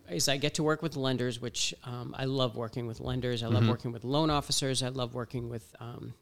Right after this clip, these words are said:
Speaker 1: executives at, at lending operations. Um, but we, you know, I really do get involved loan by loan when I need to, to kinda help make a loan work. And it's a great way, um, to get someone into a home sooner rather than later. And like
Speaker 2: No
Speaker 1: you
Speaker 2: doubt.
Speaker 1: said,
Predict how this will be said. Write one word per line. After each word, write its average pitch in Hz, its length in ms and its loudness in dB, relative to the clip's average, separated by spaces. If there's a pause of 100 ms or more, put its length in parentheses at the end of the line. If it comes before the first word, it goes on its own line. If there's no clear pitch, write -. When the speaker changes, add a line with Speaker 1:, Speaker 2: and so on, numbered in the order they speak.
Speaker 1:
executives 135 640 0
at, - 140 -4 (200)
at - 200 -12
lending 131 360 -2
operations. 123 720 -6 (340)
Um, 139 320 -2
but - 140 -6
we, 185 280 -2
you 185 100 2
know, 160 100 6
I 147 80 6
really 165 300 4
do 151 160 2
get 143 160 0
involved 127 420 2 (180)
loan 135 200 0
by 127 120 4
loan 127 300 2
when 120 120 0
I 117 80 0
need 120 240 0
to, 123 280 -2 (160)
to 127 100 -6
kinda 123 280 -6
help 120 220 -4
make 123 180 -4
a 113 60 -4
loan 117 300 -4
work. 120 360 -4 (320)
And 165 380 6
it's - 180 -2
a 139 40 2
great 147 340 2
way, 127 520 2
um, 120 460 -6 (180)
to 139 80 -2
get 131 220 -4
someone 131 280 -2
into 117 220 -4
a 110 40 -4
home 113 500 -2 (220)
sooner 123 580 2 (140)
rather 113 260 -4
than 107 200 -2
later. 113 280 0
And 117 120 -2
like 123 140 8
Speaker 2:
No 98 40 6
Speaker 1:
you 95 60 4
Speaker 2:
doubt. - 100 8
Speaker 1:
said, 120 340 4